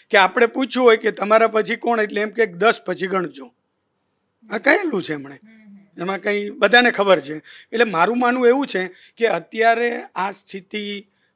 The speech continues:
Speaker 1: જે છે એમાં બહુમત ભાજપને મળ્યો નથી, પણ એન ડી એને બહુમત મળ્યો છે.
Speaker 2: હમ.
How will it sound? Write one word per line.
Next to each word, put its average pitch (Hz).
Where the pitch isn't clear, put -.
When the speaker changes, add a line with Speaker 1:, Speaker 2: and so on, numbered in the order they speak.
Speaker 1:
જે 175
છે 180
એમાં 202
બહુમત 180
ભાજપને 175
મળ્યો 185
નથી, 160
પણ 160
એન 160
ડી 185
એને 190
બહુમત 196
મળ્યો 220
છે. -
Speaker 2:
હમ. -